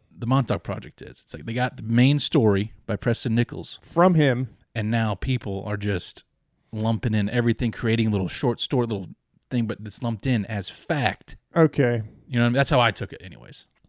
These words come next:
Speaker 2: Well, see, and like, uh, just being sort of an outsider to this thing and just really seeing it for the first time, because until you brought it up, I didn't really know that much about it. Uh,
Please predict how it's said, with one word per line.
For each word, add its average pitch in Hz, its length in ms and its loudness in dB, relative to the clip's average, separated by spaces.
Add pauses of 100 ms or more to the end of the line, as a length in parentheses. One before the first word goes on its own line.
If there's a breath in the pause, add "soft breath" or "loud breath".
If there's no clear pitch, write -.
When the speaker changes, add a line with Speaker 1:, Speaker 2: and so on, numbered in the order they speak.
(160)
Speaker 2:
Well, 196 360 8
see, 180 300 0
and 160 100 0
like, 156 320 2
uh, 139 360 4 (600)
just 170 240 2
being 165 180 2
sort 151 200 4
of 123 80 0
an - 40 0
outsider 165 720 2
to 143 160 -2
this 120 240 0
thing 123 320 -2
and 120 220 -6
just - 340 -2
really 143 220 4
seeing 147 260 0
it 123 140 -2
for 123 80 -4
the 117 80 -2
first 131 280 0
time, 135 300 2
because 123 560 0 (840)
until - 160 0
you 165 80 4
brought 143 240 8
it 127 80 4
up, 165 200 4
I 170 80 2
didn't 190 140 2
really 151 160 4
know 147 240 8
that 135 160 4
much 135 220 2
about 131 300 4
it. - 280 -12 (1160)
Uh, 113 420 2